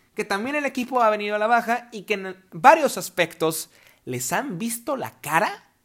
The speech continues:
con alguno de sus fichajes. Otros no. Otros como Keylor Navas en la portería, ja, me para-, me parecen espectaculares, pero hay otros,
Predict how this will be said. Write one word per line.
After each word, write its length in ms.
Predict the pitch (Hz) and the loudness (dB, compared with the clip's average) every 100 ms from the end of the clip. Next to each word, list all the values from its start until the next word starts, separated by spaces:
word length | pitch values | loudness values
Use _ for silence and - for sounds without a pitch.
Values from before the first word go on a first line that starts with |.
| _ _ _ _ | _ _ _ _
con 160 | 190 | -6
alguno 280 | 156 180 214 | -2 -2 -2
de 40 | |
sus 160 | 151 131 | -6 -10
fichajes. 600 | 127 - - - - - _ _ _ _ | -14 -14 -18 -18 -20 -20 _ _ _ _
Otros 380 | 226 - 233 170 | 0 2 2 2
no. 340 | 156 143 - _ _ | -2 -4 -6 _ _
Otros 360 | 220 233 220 | 0 2 -4
como 260 | - 170 165 | -4 -6 2
Keylor 340 | 214 220 196 | 2 4 2
Navas 360 | 180 220 202 - | 2 0 0 -2
en 40 | |
la 140 | 151 143 | -6 -4
portería, 540 | 151 - 185 320 311 | -6 -2 2 2 2
ja, 220 | - 302 - - - _ | -2 -6 -8 -20 -20 _
me 100 | 185 | -2
para-, 340 | 185 180 185 | 4 4 4
me 120 | 190 190 | -4 0
parecen 440 | 254 269 269 - | 2 2 0 -6
espectaculares, 1040 | - 208 - 214 - 190 - 185 190 175 175 | -2 -2 0 -2 2 -2 2 2 2 0 -4
pero 180 | 208 247 | 0 2
hay 140 | 294 | 6
otros, 720 | 302 - 185 185 - - _ | 6 4 -4 -6 -16 -20 _